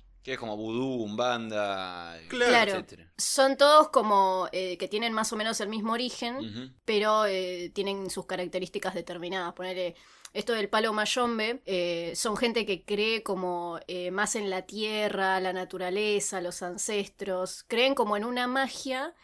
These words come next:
Speaker 3: que equilibra el bien y el mal.
Speaker 1: Sí.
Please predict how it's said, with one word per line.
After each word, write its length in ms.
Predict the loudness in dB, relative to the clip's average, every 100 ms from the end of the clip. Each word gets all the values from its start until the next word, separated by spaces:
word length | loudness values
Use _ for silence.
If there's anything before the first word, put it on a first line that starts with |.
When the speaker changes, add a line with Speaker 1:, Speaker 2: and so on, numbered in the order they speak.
| -20 -20 _
Speaker 3:
que 360 | -4 0 0 2
equilibra 560 | 2 2 0 0 4 4
el 80 | 4
bien 180 | -2 -4
y 60 |
el 100 | -4
mal. 260 | -4 -6 -10 _
Speaker 1:
Sí. 240 | -12 -10